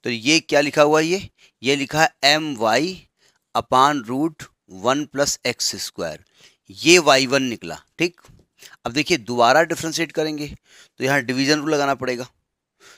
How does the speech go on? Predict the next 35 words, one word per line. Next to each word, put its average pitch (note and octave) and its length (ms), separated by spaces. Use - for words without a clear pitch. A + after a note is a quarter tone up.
तो B2+ 60
डिवीजन C3 500
के D3+ 120
बेहतर B2+ 340
है E3 80
कि - 120
इसको C3+ 220
क्रॉस C3 320
मल्टीप्लाई G#2 420
कर F#2+ 200
दो, D3+ 260
तो G#2 40
ये G#2+ 200
आ C#3 100
जाएगा A#2+ 400
आपका C#3 340
under A2+ 300
root D#3 340
one C3 340
plus C#3 320
x - 300
square A#2+ 480
वाई G#2+ 300
वन C#3+ 300
is A2+ 200
equal A2 440
to C#3 100
एम A2 220
वाई, D#2 280
ये C3+ 180
इक्वेशन A#2 360
नंबर G#2+ 240
टू F2 220
हो D2+ 120
गया। - 280